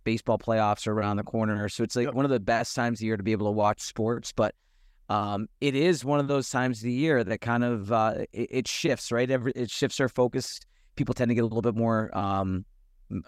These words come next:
Speaker 1: more sicknesses, more illnesses. Um, you know, you get your reminders to get flu shots and all these types of things. But it's, um, it kinda reminds you to, to shift back into some really good habits, right? Like,
Speaker 2: Yep.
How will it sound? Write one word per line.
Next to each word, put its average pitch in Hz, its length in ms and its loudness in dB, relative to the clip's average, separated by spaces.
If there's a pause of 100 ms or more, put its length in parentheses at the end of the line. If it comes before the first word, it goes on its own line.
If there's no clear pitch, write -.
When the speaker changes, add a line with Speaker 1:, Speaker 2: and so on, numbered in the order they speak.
Speaker 1:
more 117 180 2
sicknesses, 110 720 0
more 110 180 2
illnesses. 107 840 -2 (440)
Um, 87 520 -2
you 123 100 0
know, 101 120 2
you 101 160 0
get 113 180 0
your 113 80 2
reminders 107 460 2
to 101 60 -4
get 104 140 0
flu 107 220 -2
shots 98 460 0
and 104 80 -2
all 101 120 0
these 104 160 -2
types 104 220 -4
of - 60 -12
things. 104 220 -2
But - 200 0 (720)
it's, 131 320 -2
um, 123 400 2 (520)
it 135 100 -2
kinda 160 220 4
reminds 156 480 4
you 120 340 -2
to, 113 640 -2 (260)
to - 100 -4
shift 143 320 0 (120)
back 131 320 2
into 123 280 0
some 113 240 0
really 131 280 2
good 113 140 0
habits, 101 500 -4
right? 123 200 0
Like, 135 200 2
Speaker 2:
Yep. 123 100 -2